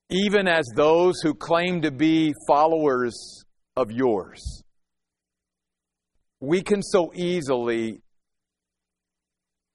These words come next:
lose the intent and,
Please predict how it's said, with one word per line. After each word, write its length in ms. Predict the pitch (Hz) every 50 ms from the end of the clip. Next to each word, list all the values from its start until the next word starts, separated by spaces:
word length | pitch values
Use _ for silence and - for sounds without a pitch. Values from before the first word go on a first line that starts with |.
| _ _ _ _ _ _ _ _ _ _ _
lose 520 | - 127 139 165 175 190 196 202 196 156 127
the 180 | 135 143 135 135
intent 600 | 123 123 - - - - 151 160 175 190 - _ - - - _ _ _ _ _ _ _ _ _ _ _ _ _ _ _ _ _ _ _ _ _ _ _ _ _ _ _ _ _ _ _ _ _ _ _ _ _ _ _ _ _ _ _ _ _ _ _ _ _ _ _ _ _ - _ _ _ _ _ _ _ _ _ _ _ _ _ _ _ _ _ _ _ _ _ _ _ _ _ _ _ _ _ _ _ _ _ _ _
and, 340 | - 131 127 123 123 120 117